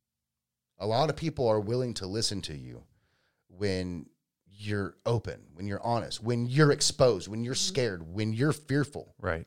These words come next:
Speaker 2: Mm-hmm.
Speaker 1: when you're real. That's, that's the hardest part when it comes to being able to take advice, is finding someone who's real. A lot of people suck.
Speaker 3: Mm-hmm.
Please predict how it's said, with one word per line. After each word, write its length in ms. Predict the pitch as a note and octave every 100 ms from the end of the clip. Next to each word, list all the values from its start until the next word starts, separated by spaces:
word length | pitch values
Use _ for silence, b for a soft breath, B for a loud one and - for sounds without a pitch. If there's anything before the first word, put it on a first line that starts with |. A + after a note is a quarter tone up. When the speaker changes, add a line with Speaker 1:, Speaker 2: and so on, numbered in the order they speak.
| -
Speaker 2:
Mm-hmm. 160 | F#3+ G3 _
Speaker 1:
when 160 | C3 C#3
you're 140 | A#2
real. 400 | A#2+ D#3 C3 - - _ _ _ _ _ _ _ _ _ _ _ _ -
That's, 320 | C#3 D3+ - - A2+ - _ _ -
that's 340 | C#3+ D#3 -
the 140 | C#3
hardest 420 | C3+ C3 B2 - D3
part 260 | B2 G2
when 120 | G#2
it 100 | G#2 -
comes 400 | A2 A2 G#2 -
to 380 | - F#2+ E2+ D2+ D#2+
being 160 | G2 G#2+
able 180 | G#2 G2
to 120 | -
take 280 | E2 G2+ F2+
advice, 520 | D#2 - - - - _ _ _ -
is 120 | -
finding 260 | G#2 G2+
someone 280 | F#2 F2 E2
who's 240 | C#2+ - -
real. 300 | G#2 C2 - _ _ _ _ _ _ _ -
A 60 |
lot 160 | E2 A#2
of 60 | -
people 220 | F#2+ -
suck. 500 | - - F2+ - - _ _ _ -
Speaker 3:
Mm-hmm. 200 | F#2